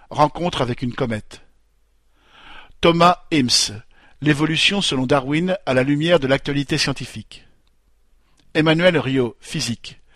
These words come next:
gouttes et bulles, des objets quotidiens pleins de surprises. Bernard Thierry, éthologie, organisation sociale et intelligence chez les primates.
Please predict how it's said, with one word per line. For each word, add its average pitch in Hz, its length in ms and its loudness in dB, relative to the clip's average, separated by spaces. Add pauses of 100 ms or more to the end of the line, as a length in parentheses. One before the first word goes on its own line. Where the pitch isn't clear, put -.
(320)
gouttes 131 320 -6
et 120 80 0
bulles, 170 380 0 (320)
des 131 200 2
objets 139 260 2
quotidiens 151 540 -2
pleins 175 220 0
de 165 80 -2
surprises. 104 600 -6 (800)
Bernard 156 440 2
Thierry, 123 460 0
éthologie, 135 680 -2 (420)
organisation 156 720 2
sociale 165 720 2
et 135 100 0
intelligence 156 760 0
chez 160 180 2
les 156 80 0
primates. - 540 -10